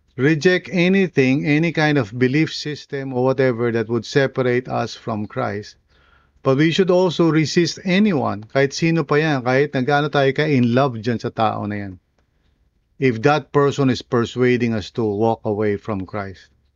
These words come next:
In other words, our freedom in Christ must never be compromised. Yan ang katotohanan na dapat natin isapuso.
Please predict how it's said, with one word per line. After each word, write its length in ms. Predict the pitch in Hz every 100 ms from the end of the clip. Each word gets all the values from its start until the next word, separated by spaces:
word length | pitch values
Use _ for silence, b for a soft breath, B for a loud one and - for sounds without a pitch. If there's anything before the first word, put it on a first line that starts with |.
| _ b b b b b b _
In 160 | - 143
other 240 | 175 165
words, 320 | 143 135 131 -
our 320 | - 143 160 175
freedom 640 | - 170 160 143 139 147
in 240 | 143 113
Christ 480 | - 127 117 104 -
must 320 | 123 123 -
never 320 | 131 135 127 127
be 240 | 110 110
compromised. 1040 | - 110 104 107 101 101 104 95 - - _ _ _ _ _ _ _ _ _ _ _ _
Yan 240 | - 143 165
ang 160 | 165
katotohanan 800 | 147 135 139 135 123 135 127 127
na 80 | 117
dapat 400 | 107 113 113 117
natin 400 | 113 110 107 107
isapuso. 720 | 101 - - 104 95 101 98